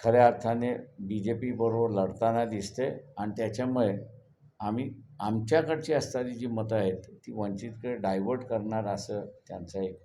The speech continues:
होरा आहे. मला वाटतं याचा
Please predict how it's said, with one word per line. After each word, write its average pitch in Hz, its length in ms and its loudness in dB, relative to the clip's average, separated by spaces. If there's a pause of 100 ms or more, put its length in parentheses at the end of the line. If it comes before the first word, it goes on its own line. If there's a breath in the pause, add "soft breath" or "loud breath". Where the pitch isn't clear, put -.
होरा 98 200 0
आहे. 87 200 -6 (1500)
मला 101 160 0
वाटतं 117 380 0 (600)
याचा 110 540 4